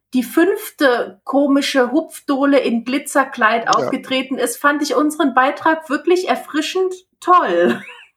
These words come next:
Speaker 2: Ja, also da in dem Vergleich, ja, die, die, die, die, da waren ja wirklich, die könnten alle vom selben Eiskunstlauf-Ausstatter
Speaker 1: Die,
Speaker 2: kommen.
Speaker 1: die Lieder
Speaker 2: Also
Speaker 1: klangen alle gleich, die
Speaker 2: Ja.
Speaker 1: Titel sahen alle gleich
Speaker 2: <laughs>
Speaker 1: aus,
Speaker 2: Ja,
Speaker 1: äh,
Speaker 2: wirklich wahr.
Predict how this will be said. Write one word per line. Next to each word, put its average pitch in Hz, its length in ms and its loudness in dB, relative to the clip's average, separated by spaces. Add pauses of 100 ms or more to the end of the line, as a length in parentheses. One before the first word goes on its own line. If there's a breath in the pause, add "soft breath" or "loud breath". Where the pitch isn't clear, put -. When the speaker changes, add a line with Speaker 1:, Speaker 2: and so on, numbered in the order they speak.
(640 loud breath)
Speaker 2:
Ja, 131 240 2
also 139 200 2
da 135 300 2
in 147 180 -2
dem 151 160 0
Vergleich, 143 500 0
ja, 139 100 0
die, 135 160 -10
die, 131 160 -8
die, 151 240 -2 (180)
die, - 220 -6
da 110 180 -4
waren 120 140 2
ja 120 100 -2
wirklich, 160 240 -6
die 127 180 -6
könnten 143 220 -2
alle 143 180 2
vom 147 200 -2
selben 151 260 2
Eiskunstlauf-Ausstatter 120 1120 -2
Speaker 1:
Die, 269 100 0
Speaker 2:
kommen. 104 160 -6
Speaker 1:
die 302 120 4
Lieder 302 260 4
Speaker 2:
Also - 120 0
Speaker 1:
klangen 339 380 2
alle 330 300 2
gleich, 339 380 2
die 294 220 -2
Speaker 2:
Ja. - 260 4
Speaker 1:
Titel - 160 -2
sahen 285 260 2
alle 339 260 0
gleich 262 380 0
Speaker 2:
<laughs> 285 120 0
Speaker 1:
aus, - 440 0
Speaker 2:
Ja, 554 160 0
Speaker 1:
äh, 605 140 4
Speaker 2:
wirklich - 380 -4
wahr. 214 240 2